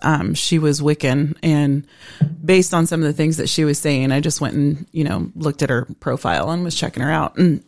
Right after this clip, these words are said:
<clears throat> um, she actually ended up messaging me because I was refuting some of the things that she was trying to say, because she was, you know, talking about the, the earth and the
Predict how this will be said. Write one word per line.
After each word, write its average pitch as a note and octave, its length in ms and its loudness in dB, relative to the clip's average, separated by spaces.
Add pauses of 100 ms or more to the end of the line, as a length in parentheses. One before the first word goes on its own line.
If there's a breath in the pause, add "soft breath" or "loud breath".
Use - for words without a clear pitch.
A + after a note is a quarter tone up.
(120)
<clears throat> F#3+ 520 4 (880)
um, D#3 380 2 (340 loud breath)
she G3 200 2
actually G#3+ 260 2
ended E3+ 160 4
up C#3+ 100 2
messaging D3+ 500 0
me A2 200 -2
because D3 340 -4
I C#3 80 -4
was C#3 340 -4 (460 loud breath)
refuting E3 640 4
some D3+ 200 0
of D3+ 40 4
the C#3 80 2
things D3 240 -2
that D3+ 140 -4
she D3+ 160 0
was C#3+ 340 -4 (220 loud breath)
trying E3 260 2
to D3+ 60 0
say, C#3+ 240 0
because D3 280 -2
she D#3 200 0
was, C#3+ 480 -2
you D#3 120 2
know, C#3+ 120 0
talking C#3 340 -2
about C3 400 0
the, A#2+ 340 -2 (1160 loud breath)
the - 160 2
earth F#3 400 4
and E3 240 4 (460 loud breath)
the D#3 440 2